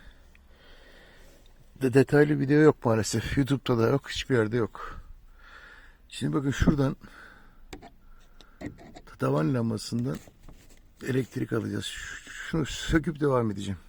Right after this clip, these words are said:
Tavan lambasını söktükten sonra en büyük problem burada uçları bulmak. Uçlar bunlar standart.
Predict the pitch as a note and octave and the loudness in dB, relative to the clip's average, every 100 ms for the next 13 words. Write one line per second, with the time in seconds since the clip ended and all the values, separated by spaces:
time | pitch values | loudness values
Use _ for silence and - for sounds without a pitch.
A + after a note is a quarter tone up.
0 | - _ _ - _ - - - - - | -20 _ _ -20 _ -20 -20 -20 -20 -20
1 | - - - - - C3 D3 F3 F#3 F3 | -20 -20 -20 -20 -8 -2 2 2 2 2
2 | D#3+ - D#3+ - F#3+ F#3 - C3+ - E3+ | -2 -2 -4 -2 -2 -2 0 -2 0 0
3 | E3 D#3+ - D3 C#3 D3 C#3+ C#3+ E3+ C#3+ | 0 -2 -4 -4 -2 -2 -4 -4 -4 -4
4 | C#3+ - D#3 D3+ C3 A2+ - - - - | -6 -4 -2 -2 -2 -4 -6 -14 -20 -20
5 | - - - - C#3 - D#3+ D3+ D#3+ D#3 | -20 -20 -16 -14 -10 -2 -2 -2 -2 -4
6 | - - D3+ D3+ D#3+ - | -4 -2 -2 -2 -6 -8